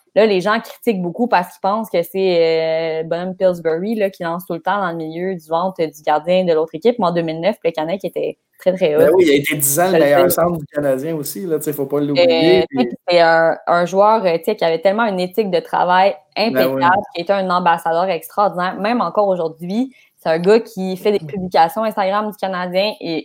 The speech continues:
Speaker 1: il tweet sur le Canadien. Honnêtement, il a jamais décroché, mais tu sais, ça a été un, un papa pour plein de joueurs européens qui
Speaker 2: Clairement.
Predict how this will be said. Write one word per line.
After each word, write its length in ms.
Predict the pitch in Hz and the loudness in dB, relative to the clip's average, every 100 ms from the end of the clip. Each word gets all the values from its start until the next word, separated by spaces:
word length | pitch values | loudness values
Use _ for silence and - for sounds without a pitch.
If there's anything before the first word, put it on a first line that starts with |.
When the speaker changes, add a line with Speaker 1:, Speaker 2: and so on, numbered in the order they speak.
| 165 | -8
Speaker 1:
il 120 | 165 | -12
tweet 480 | - 196 240 269 269 | -6 -2 0 0 -2
sur 120 | 208 | 0
le 120 | 185 | 0
Canadien. 640 | 180 180 165 165 180 220 240 _ _ _ - | -2 -4 -4 0 0 0 -4 _ _ _ -2
Honnêtement, 380 | 185 170 185 247 | 0 0 0 0
il 100 | 202 | 2
a 60 | |
jamais 240 | 165 170 185 | 2 0 0
décroché, 520 | 175 - 151 - 233 | -2 -2 -2 0 -2
mais 140 | 180 | -2
tu 160 | 160 214 | -4 -6
sais, 60 | |
ça 100 | 208 | -2
a 40 | 165 | -2
été 440 | 156 - 202 226 - _ - | -2 -2 -2 -2 -6 _ -4
un, 340 | 165 151 143 - | 0 2 0 0
un 140 | 175 | -2
papa 580 | 170 - 151 - 220 240 - | 0 0 0 2 2 2 -4
pour 160 | 165 | -10
plein 320 | - 185 190 208 | -6 -4 -2 -2
de 40 | |
joueurs 340 | 185 185 214 180 | 2 2 2 0
européens 560 | 170 170 165 175 175 | -2 -4 -4 -6 -4
qui 60 | 202 | -6
Speaker 2:
Clairement. 320 | 143 117 104 | -2 -2 -2